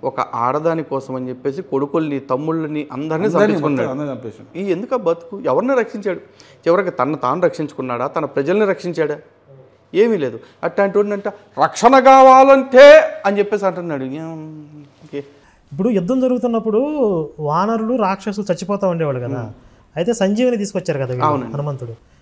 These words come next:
Speaker 3: ఈ సంజీవని వల్ల
Speaker 1: తీసుకొచ్చినప్పుడు వానరులు
Speaker 3: వానరులు
Speaker 1: బతుకుతారు.
Speaker 3: తిరిగి బ్రతికేవాళ్ళంట.
Speaker 1: కానీ
Speaker 3: అయితే
Speaker 1: రాక్షసు-,
Speaker 3: రాక్షసులు ఎందుకు బతకలేదంటే
Speaker 1: సముద్రంలో విసిరేపించాడు.
Speaker 3: వీళ్ళ శవాలను తీసుకెళ్ళి సముద్రంలో
Speaker 1: సముద్రంలో
Speaker 3: పడేయించాడు.
Speaker 1: పట్టించాడు.
Speaker 3: అంటే మా రాక్షసులు ఎవరు చచ్చిపోవట్లేదు యుద్ధంలో అని
Speaker 1: అవును.
Speaker 3: చూపించుకోవడానికి.
Speaker 1: చూపించుకోవడానికి. ఫాల్స్ ప్రెస్టేజ్ కోసం అని చెప్పేసి చచ్చిపోయే రకం.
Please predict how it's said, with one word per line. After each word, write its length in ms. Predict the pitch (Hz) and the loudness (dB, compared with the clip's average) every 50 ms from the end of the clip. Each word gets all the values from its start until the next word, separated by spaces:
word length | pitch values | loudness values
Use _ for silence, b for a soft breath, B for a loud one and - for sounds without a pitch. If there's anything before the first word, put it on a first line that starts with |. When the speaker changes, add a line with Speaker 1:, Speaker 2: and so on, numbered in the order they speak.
| _ _ _ _ _ - | _ _ _ _ _ -8
Speaker 3:
ఈ 100 | 170 185 | -6 -6
సంజీవని 1120 | 170 - 175 180 196 208 202 240 254 254 254 254 240 247 240 240 240 233 233 233 226 226 214 | -4 -2 -2 0 0 0 0 0 0 0 0 0 0 0 -2 -2 -2 -2 -2 -2 0 0 0
వల్ల 20 | |
Speaker 1:
తీసుకొచ్చినప్పుడు 720 | 170 170 185 226 262 247 185 165 185 247 - - 160 196 - | 2 2 2 2 2 2 2 0 -2 -4 -4 -8 -10 -8 -2
వానరులు 340 | 165 160 170 190 208 214 214 | 2 4 4 6 6 4 4
Speaker 3:
వానరులు 160 | 220 - - | 4 6 4
Speaker 1:
బతుకుతారు. 560 | 269 320 320 294 262 226 214 208 196 190 185 - - 170 - | 4 4 2 0 0 0 0 -2 -6 -8 -10 -12 -10 -6 -4
Speaker 3:
తిరిగి 160 | 226 262 262 | -2 0 0
బ్రతికేవాళ్ళంట. 540 | 196 214 214 220 254 240 214 180 170 147 127 | 0 0 -2 0 -2 -2 -2 -4 -6 -8 -10
Speaker 1:
కానీ 280 | 113 - - 175 170 | -14 -12 -10 -6 -4
Speaker 3:
అయితే 140 | 170 160 160 | -2 0 2
Speaker 1:
రాక్షసు-, 260 | 160 170 - 247 190 | 2 2 2 0 0
Speaker 3:
రాక్షసులు 420 | 185 202 233 226 277 269 - 240 240 | 0 0 -2 -2 -2 -4 -2 -4 -4
ఎందుకు 180 | 233 233 254 | -4 -4 -4
బతకలేదంటే 720 | 220 233 220 220 220 214 190 175 156 143 131 147 165 208 262 | -4 -4 -4 -4 -6 -4 -4 -4 -4 -6 -4 -4 -4 -4 -2
Speaker 1:
సముద్రంలో 300 | - 180 180 165 175 185 | -4 -4 -4 -2 -2 -2
విసిరేపించాడు. 440 | 175 165 165 - 165 160 170 202 214 | -2 -2 -2 -2 -2 -2 0 0 2
Speaker 3:
వీళ్ళ 120 | 214 196 - | 2 0 0
శవాలను 280 | 202 208 240 262 262 | 0 -2 0 0 -2
తీసుకెళ్ళి 240 | 254 233 214 262 247 | -2 -4 -4 -6 -6
సముద్రంలో 320 | 226 226 226 226 240 240 | -6 -6 -6 -6 -4 -4
Speaker 1:
సముద్రంలో 220 | 208 214 175 175 180 | -2 0 2 2 2
Speaker 3:
పడేయించాడు. 280 | 175 190 190 185 170 | 4 4 4 4 4
Speaker 1:
పట్టించాడు. 340 | 165 151 135 - - - 139 | 2 0 -4 -6 -10 -6 -4
Speaker 3:
అంటే 100 | 117 202 | -2 -2
మా 80 | 190 185 | 0 0
రాక్షసులు 440 | 180 190 202 196 254 233 220 220 208 | -2 -2 -4 -4 -6 -8 -8 -6 -6
ఎవరు 120 | 214 208 | -6 -6
చచ్చిపోవట్లేదు 500 | 196 190 190 185 208 202 202 202 190 175 | -8 -10 -10 -8 -8 -6 -6 -6 -8 -8
యుద్ధంలో 360 | 170 165 196 185 180 185 185 | -6 -4 -2 -2 0 0 -2
అని 240 | 165 - - - 147 | -2 -4 -6 -4 -4
Speaker 1:
అవును. 140 | 147 147 226 | -2 -2 -2
Speaker 3:
చూపించుకోవడానికి. 480 | 214 233 214 185 202 170 160 143 127 | -4 -4 -4 -4 -4 -6 -4 -2 -2
Speaker 1:
చూపించుకోవడానికి. 560 | 170 - - - - - - - - - - - | -2 -2 -4 -8 -18 -20 -20 -20 -20 -18 -6 0
ఫాల్స్ 300 | 151 151 190 208 202 - | 2 4 4 4 4 4
ప్రెస్టేజ్ 340 | 214 196 - 202 190 175 | 2 4 4 4 2 2
కోసం 240 | 175 190 175 160 175 | 2 0 -2 0 -2
అని 140 | 175 175 170 | -4 -2 -2
చెప్పేసి 320 | 170 165 170 175 - - | -2 -2 -4 -6 -4 -4
చచ్చిపోయే 600 | 214 202 180 156 143 - - 151 151 - 165 165 | -4 -2 -2 -2 -2 -2 -4 -4 -4 -2 -2 -2
రకం. 220 | 139 135 - - | -2 -2 -4 -8